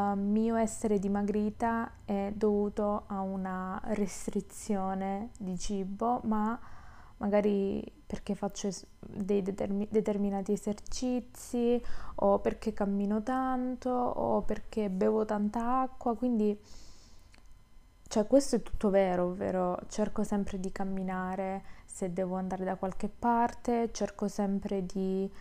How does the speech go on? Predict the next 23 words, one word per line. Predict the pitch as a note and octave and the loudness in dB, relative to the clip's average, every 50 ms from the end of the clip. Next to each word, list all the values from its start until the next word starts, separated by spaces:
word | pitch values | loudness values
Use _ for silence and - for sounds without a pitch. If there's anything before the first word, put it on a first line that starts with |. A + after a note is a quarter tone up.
| - - - - | -16 -16 -18 -2
cioè, | - A3 G3+ | 0 0 0
faccio | G3 - A3+ - A3 - - A3+ - - - - - - - - - - - - - | 4 4 4 4 4 2 2 2 2 2 -2 -14 -16 -18 -18 -18 -18 -18 -20 -20 -8
de-, | - G3 F3+ G#3+ - | -8 0 0 0 2
gli | - G#3 G3 F#3+ G3+ | 2 2 4 6 6
esercizi, | G#3+ G#3 - G#3+ G3+ - - - - G#3+ G#3 G3+ G3 - - - - - - G#3 G3+ G3+ G3+ G3+ - - | 4 6 4 -2 -2 -2 -10 -6 -2 0 0 0 -2 -4 -12 -16 -14 -6 -4 -2 -2 0 -2 -4 -4 -4
ehm, | - G3 F#3 F#3 F#3 F#3 F#3 F3+ F3+ F3+ F#3+ | -4 -4 -2 0 0 0 0 0 0 -2 -2
del | F#3 F#3 F#3+ F#3+ | -2 -2 -2 -2
workout | F#3 F3+ G3 G3+ - - - - G3 G3 F#3+ F#3+ F#3+ F#3+ F#3 - - - G3+ | 0 0 0 0 0 -4 -4 0 2 2 2 2 2 0 -2 -6 -6 -6 -4
a | - - G3 - | -4 -4 -4 -4
casa, | - - A3+ A3 A3+ A3+ A3 - A#3 A3+ A3 | -2 2 2 4 4 2 2 0 0 0 0
quello | - G#3 G3 F#3+ G3 G3 F#3+ F#3 - - - - - - - - - - | 0 0 0 2 2 2 2 0 -2 -6 -12 -20 -20 -20 -20 -16 -10 -2
è | - G3+ | 0 2
una | G3+ G3 G3 | 2 4 4
cosa | G#3 G#3+ G#3 G#3+ | 4 2 0 0
che | G3+ - F#3+ | -2 -2 -4
fa | - - - G#3 G3+ G3+ | -2 2 4 4 4 4
stare | G#3 - - - G3 F#3+ F#3+ | 0 -4 -4 -2 -2 0 -2
principalmente | F#3+ - G3+ G3 F3+ - G3+ G#3 G3 G3 G3 G3+ G3 G3 G3+ G3 F3+ | -4 -2 -4 -4 -4 -2 -2 -2 0 0 0 0 0 0 -2 -2 -2
bene | F3+ F3+ G3 F#3+ F#3 F#3+ | 0 0 0 0 0 -2
me | F#3+ F#3+ F3+ | -2 -4 -4
stessa, | F3+ - - - G3+ F#3+ F#3 F3+ - - - - A3 A3+ B3 C#4 - - - - - - - - - - - - - - - - - - - - - | -6 -8 -2 0 0 0 0 -2 -6 -12 -4 -2 0 0 0 2 4 6 6 6 4 2 -6 -8 -10 -12 -14 -12 -10 -10 -10 -10 -12 -12 -12 -2 6
però | - C4 B3 A#3 A3 A3 - | 8 8 10 10 6 4 2
ovviamente | - A3 G3+ A3+ A3 G#3+ A3 G#3+ G#3 G#3 G#3 G#3 A3 G#3+ G#3+ A#3+ A#3 | 0 0 2 2 4 4 4 4 2 2 2 2 0 0 0 0 -4